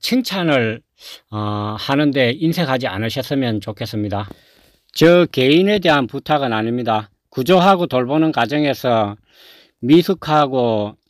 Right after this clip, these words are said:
실수한 부분을 지나치게 비판하고 비난한다면은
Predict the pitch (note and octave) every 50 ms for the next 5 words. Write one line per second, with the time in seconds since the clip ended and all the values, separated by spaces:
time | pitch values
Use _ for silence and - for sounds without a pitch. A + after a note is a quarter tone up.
0 | _ _ _ _ - - - G3 G#3 F#3 - G#3 F#3+ E3+ D3+ B2+ C#3 C#3+ C3 C3+
1 | C3 B2 A#2 A2+ G#2+ G#2 G#2 G#2 - _ _ - E3 F3 G3+ G3+ G3 - - F3
2 | D3+ D3 D3 C#3 C3 A#2+ A2+ G#2+ G2+ G#2 - _ _ _ _ _ _ _ - D3+
3 | D3+ - D#3 E3+ E3+ E3 D#3 C#3 B2 A#2+ - - E3 E3 D#3+ C#3+ B2 A2+ A#2+ A#2+
4 | B2 B2 A#2+ A#2 A2+ A2 G#2+ G#2+ G2+ G2+ G2+ G2+ G#2